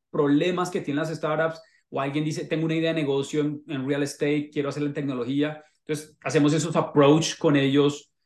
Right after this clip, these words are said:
definimos unos, una me-, tenemos una metodología de pura ejecución, o sea, muestra que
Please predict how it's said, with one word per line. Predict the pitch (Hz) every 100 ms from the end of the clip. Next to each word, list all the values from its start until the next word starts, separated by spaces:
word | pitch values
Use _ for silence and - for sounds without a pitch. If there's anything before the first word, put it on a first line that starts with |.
| _ _
definimos | 135 131 127 135 139
unos, | 147 147 -
una | 143 147
me-, | 151
tenemos | 147 139 135 139
una | 160
metodología | 160 160 123 117
de | 147 147
pura | 139 131
ejecución, | 143 160 151 127 - 131 127 135
o |
sea, | 120
muestra | 107 131 147 160 165
que | - 147 120 -